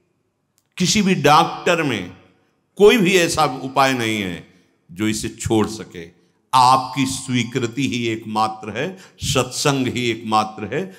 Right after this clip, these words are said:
भगवत चिंतन, भगवत कृपा ही एकमात्र उपाय है कि इस महान रोग से, और ये वायरल की तरह फैल रहा है, जैसे कोरोना वायरल नहीं था, ऐसे फैल रहा है।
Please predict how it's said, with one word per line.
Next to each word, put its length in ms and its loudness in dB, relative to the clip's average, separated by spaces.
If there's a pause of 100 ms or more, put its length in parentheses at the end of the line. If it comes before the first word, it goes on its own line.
(140)
भगवत 560 2
चिंतन, 480 -2
भगवत 480 -4
कृपा 300 2
ही 160 2
एकमात्र 460 0
उपाय 300 0
है 180 -4 (220)
कि 140 0
इस 180 -4
महान 680 4
रोग 380 2
से, 280 -2 (160)
और 40 0
ये 60 2
वायरल 500 4
की 120 -4
तरह 200 -4
फैल 300 -4
रहा 220 -8
है, 140 -20 (380)
जैसे 160 -2
कोरोना 340 2
वायरल 280 2
नहीं 120 -2
था, 220 -10 (360)
ऐसे 200 0
फैल 280 -6
रहा 160 -8
है। 180 -16